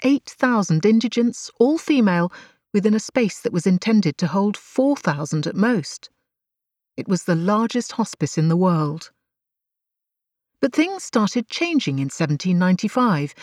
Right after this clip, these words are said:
at the tail end of the revolution, when a doctor named Philippe Pinel became chief physician of La Salpêtrière.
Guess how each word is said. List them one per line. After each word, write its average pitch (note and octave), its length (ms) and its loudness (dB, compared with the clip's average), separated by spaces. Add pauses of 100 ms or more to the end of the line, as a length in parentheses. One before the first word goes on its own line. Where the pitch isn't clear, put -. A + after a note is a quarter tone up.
(240)
at A#3 80 2
the C4 80 2
tail C4+ 260 2
end G#3 300 2
of C#3 60 -8
the D3 100 -4
revolution, D3 680 -2 (720)
when A3 160 4
a A3 60 2
doctor B3+ 360 0
named F3+ 300 2
Philippe C4 420 2
Pinel F#3+ 480 2 (380)
became F#3 320 2
chief B3 280 0
physician A3+ 500 0
of C3+ 100 -6
La D3+ 80 -2
Salpêtrière. D3 920 -4